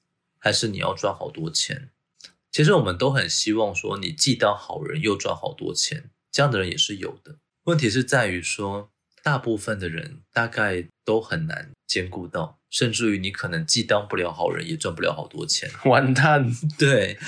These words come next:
Speaker 1: 那你必须要有这个觉悟，就是其实你拿到律师牌，它只是像拿到汽车驾照一样，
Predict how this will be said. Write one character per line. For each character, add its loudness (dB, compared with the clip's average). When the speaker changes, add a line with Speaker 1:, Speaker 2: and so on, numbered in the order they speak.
Speaker 1:
那 6
你 4
必 2
须 0
要 6
有 2
这 -4
个 -2
觉 -2
悟， -10
就 0
是 2
其 -4
实 0
你 -2
拿 4
到 4
律 0
师 -4
牌， -8
它 2
只 0
是 -4
像 0
拿 0
到 0
汽 0
车 -6
驾 0
照 -6
一 -16
样， -10